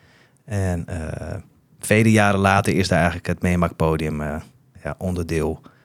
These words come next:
geworden van de bibliotheeksector eigenlijk. Ik bedoel, eh, er zijn nu heel veel bibliotheken die nu de eerste stap aan het zetten zijn. Als community librarians is dan het, eh, dit, ja, eigenlijk het woord daarvoor. Maar wij zijn eigenlijk nog steeds aan het pionieren, omdat we steeds verder gaan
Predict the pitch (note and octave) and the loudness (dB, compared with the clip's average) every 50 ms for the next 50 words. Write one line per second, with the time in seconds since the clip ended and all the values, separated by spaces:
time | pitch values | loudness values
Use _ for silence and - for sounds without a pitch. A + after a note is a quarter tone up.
0 | _ _ _ _ _ _ _ _ _ - - E2+ D#2+ D#2+ E2+ E2 E2 - - F2 | _ _ _ _ _ _ _ _ _ -8 -6 -4 -2 -2 -2 -4 -4 -4 -4 -2
1 | D#2+ E2 D#2 D#2+ E2 D#2+ D#2+ D#2 D#2 D2+ - - D#2 D2+ D#2 D#2 - - - _ | -2 -4 -4 -4 -4 -4 -2 -2 -4 -4 -4 -4 -4 -2 -4 -4 -8 -12 -16 _
2 | _ _ - - - C3 D#3 - - A#2+ G2+ F#2 - F2 F2 F2 - G#2+ A#2 D3+ | _ _ -2 2 4 4 4 4 4 4 4 6 4 4 0 0 2 2 2 2
3 | - - - - - F#2+ E2 F2 E2+ E2 E2 E2 D#2 - E2+ E2+ E2 F2 F2+ E2+ | 2 0 -6 -8 -6 -2 0 0 0 0 -2 -4 -4 -4 -4 -4 -4 -6 -6 -4
4 | F2+ F2+ F2 F2 E2+ F2 F#2 F#2+ - - F2 D#2+ D#2+ D#2+ - D#2 F#2+ F2 - E2+ | -2 -2 0 0 2 2 2 2 0 0 0 0 0 -2 -2 -4 -4 -4 -4 -4
5 | - F2+ F2+ F2+ - F2+ E2 F#2 F2 E2 F2+ F2+ E2+ E2+ - G2+ - - - - | -2 0 0 0 0 -2 -2 -2 -2 0 -2 -2 -2 -2 -2 -2 -2 -4 0 0
6 | A2+ G2+ - G2 F#2 F2+ G#2 G#2+ - G2+ F#2+ G2+ G2 G2 G2 G2+ - - - - | 0 2 2 0 2 2 2 2 2 2 4 4 4 2 2 -2 -4 -10 -18 -20
7 | - - - _ _ - - - - G2 G2 G#2+ A2 G#2+ G2 G#2 G2 F#2+ F#2+ F2+ | -20 -20 -20 _ _ -4 -4 0 2 4 6 6 6 6 6 4 4 4 4 4
8 | F2 G2 F#2+ F#2+ F#2+ F#2+ F#2+ F#2 F#2+ F#2 - - F#2+ F2+ - F#2 F#2 F2+ F2 - | 4 4 4 4 4 4 2 2 0 0 -2 -4 -4 -4 -2 -2 -2 -2 -2 -2
9 | F2+ E2+ E2+ F2+ - - - _ - G#2 F#2+ - - - - - _ - A2 F#2+ | -2 -2 -2 -2 -4 -8 -16 _ 0 0 0 0 -4 -14 -20 -10 _ -2 0 0
10 | E2 F2+ F#2+ F#2+ G2 F#2 - - - G2+ G#2+ G2+ G2+ A#2 A2+ - G#2+ G#2 G2+ - | 0 0 -2 -4 -6 -8 -10 -10 -8 -6 -4 0 2 2 4 6 4 4 4 6
11 | B2 A#2 A#2 B2 B2+ - - - - - - - - - - - _ - A2 A2 | 6 6 6 6 4 0 -6 -16 -18 -14 -12 -10 -10 -12 -12 -14 _ 0 2 4
12 | G#2 A2 A2+ A#2 A2 A#2 A2+ F2+ A2+ A#2 A2+ A#2 G#2+ - - A#2 A2+ - A2+ G2+ | 4 6 4 6 6 4 4 4 4 2 2 2 0 4 4 4 4 6 4 2
13 | - - G#2 G2+ G2+ G#2+ G#2+ A2 G#2+ G2+ - G2 F#2 F#2+ F2+ - A#2 G#2+ G2+ - | 2 2 4 6 6 8 6 6 4 4 2 0 -2 -2 -2 0 2 2 2 2
14 | - G#2 G2 F2+ E2+ - - F#2 E2+ E2 E2+ E2 | 2 2 2 2 0 0 0 0 2 2 0 -2